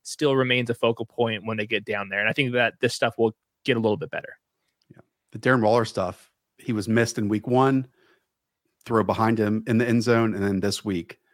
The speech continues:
Speaker 2: believe he had a pass ricochet off his hands. Like, these are simple plays
Speaker 1: Yeah.
Speaker 2: that should be converted, that hopefully are converted for
Speaker 1: Yeah.
Speaker 2: us time. Some, uh, positive regression, some might call it. Los Angeles Chargers.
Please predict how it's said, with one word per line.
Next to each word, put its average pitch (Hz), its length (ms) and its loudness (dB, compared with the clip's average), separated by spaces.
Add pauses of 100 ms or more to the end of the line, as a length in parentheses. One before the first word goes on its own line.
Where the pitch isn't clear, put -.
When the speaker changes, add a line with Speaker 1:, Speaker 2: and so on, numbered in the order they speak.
(200)
Speaker 2:
believe 95 340 -6 (140)
he - 100 -8
had 101 60 -2
a - 60 -4
pass - 480 -2
ricochet 98 420 -2
off 87 180 0
his 90 140 -8
hands. 85 380 -4
Like, - 160 -6
these 104 180 0
are 92 220 2 (220)
simple 123 360 4
plays 110 260 4
Speaker 1:
Yeah. - 20 2
Speaker 2:
that 98 180 -4
should 104 160 2
be 101 100 2
converted, 90 400 2
that 85 120 0
hopefully 98 340 2
are 85 180 0
converted 85 540 -4 (240)
for - 100 0
Speaker 1:
Yeah. 98 60 6
Speaker 2:
us - 140 -2
time. 85 280 -2
Some, 92 200 0
uh, 90 100 2
positive 107 420 2
regression, 90 460 0 (720)
some - 180 -2
might 78 160 -4
call - 200 -6
it. - 240 -20 (800)
Los 147 260 4
Angeles 139 240 4
Chargers. 95 540 0